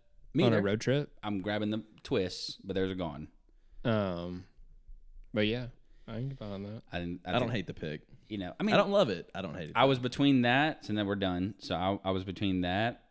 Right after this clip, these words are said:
Speaker 1: I was between the sour cream and cheddar ruffles. I know
Speaker 3: That's,
Speaker 1: that's,
Speaker 3: that's my other one.
Speaker 1: I know, but I just don't.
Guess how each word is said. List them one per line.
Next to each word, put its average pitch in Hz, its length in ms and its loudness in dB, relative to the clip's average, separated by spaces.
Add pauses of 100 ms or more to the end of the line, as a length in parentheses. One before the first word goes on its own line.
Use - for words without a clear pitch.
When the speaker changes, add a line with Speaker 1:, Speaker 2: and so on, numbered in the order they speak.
(100)
Speaker 1:
I - 20 -10
was 90 140 -2
between 90 420 -2
the 85 380 -2
sour 92 260 0
cream 90 180 -4
and 87 80 -2
cheddar 92 240 -2
ruffles. 85 540 -4
I 92 60 -8
know 117 80 4
Speaker 3:
That's, 113 420 2 (120)
Speaker 1:
that's, - 100 -10
Speaker 3:
that's 95 340 -2
my 82 180 -4
other 85 160 -2
one. 78 240 -10
Speaker 1:
I 98 120 0
know, 110 260 0
but 82 160 -4
I 95 100 -6
just 107 220 -8
don't. 101 260 -4